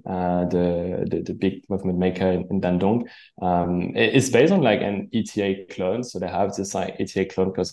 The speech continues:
S L three thousand. And then the one we had, like, had a small second at six o'clock module, and we had them modify it so that there's no, like, ghost, like, position when you, you pull up the crown. And it,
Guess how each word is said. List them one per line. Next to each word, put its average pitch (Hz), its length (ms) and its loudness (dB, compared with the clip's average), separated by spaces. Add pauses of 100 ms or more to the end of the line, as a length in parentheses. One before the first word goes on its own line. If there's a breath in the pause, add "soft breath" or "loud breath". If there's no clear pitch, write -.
S 98 220 0
L 101 120 2
three 101 160 -2
thousand. 101 540 -2 (400 loud breath)
And 92 120 0
then 92 260 2
the 95 100 2
one 92 240 0
we 90 100 0
had, 92 320 0
like, 85 180 -4
had 87 200 -8
a 87 280 0
small 95 440 2
second 95 380 -2
at 87 120 -6
six 95 220 -4
o'clock 95 260 -2
module, 101 500 2 (280 loud breath)
and 95 100 2
we 95 100 6
had 95 240 2
them 98 220 2
modify 90 460 -2
it 95 260 0
so - 160 -6
that 87 300 -2
there's 90 180 0
no, 101 80 0
like, 92 300 0
ghost, - 420 -6
like, 78 300 0
position 101 480 0
when 98 160 0
you, 87 180 -2
you 104 80 -6
pull 98 220 -2
up 95 80 -4
the 85 100 -4
crown. 113 400 4 (300 loud breath)
And 87 160 -2
it, 87 160 -2